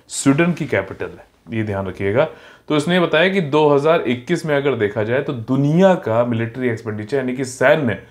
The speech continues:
जो उपकरण है उस पर जो व्यय किया जाता है, एक्सपेंडिचर किया जाता है, वो ज़ीरो पॉइंट सेवन प्रतिशत बढ़ा है रियल टर्म्स में, मतलब कि इन्फ्लेशन को, मुद्रास्फीति को अगर मतलब उसमें नेट निकाल कर।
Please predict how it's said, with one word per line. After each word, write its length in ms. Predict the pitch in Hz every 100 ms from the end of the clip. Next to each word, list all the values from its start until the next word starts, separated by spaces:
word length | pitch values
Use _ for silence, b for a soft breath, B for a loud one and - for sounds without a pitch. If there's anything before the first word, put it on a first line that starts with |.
| B B B -
जो 300 | 113 120 127
उपकरण 340 | 123 127 139 143
है 140 | 139
उस 140 | 131
पर 100 | 123
जो 160 | 139 135
व्यय 300 | 110 120 139
किया 240 | 139 113
जाता 280 | 104 104 -
है, 40 | 120
एक्सपेंडिचर 440 | 117 107 101 127
किया 160 | 120 104
जाता 180 | 101
है, 60 | 143
वो 80 | 156
ज़ीरो 480 | 156 117 117 123 147
पॉइंट 260 | 123 127
सेवन 240 | - 110 117
प्रतिशत 560 | 107 104 170 196 - b b b 117
बढ़ा 380 | 110 120 131
है 340 | 147 175 170 120
रियल 280 | 131 165 143
टर्म्स 420 | 117 101 92 -
में, 80 | 90 _ _ _ _ _ _ -
मतलब 200 | 123 127
कि 100 | 165
इन्फ्लेशन 540 | 147 120 110 104 131 120
को, 280 | 165 233 B B B -
मुद्रास्फीति 600 | 120 127 127 123 117 135
को 200 | 165 151
अगर 380 | 104 110 143 -
मतलब 260 | 104 110 143
उसमें 560 | - 101 98 95 117 113
नेट 300 | 107 101 104
निकाल 300 | 95 90 87
कर। 140 | -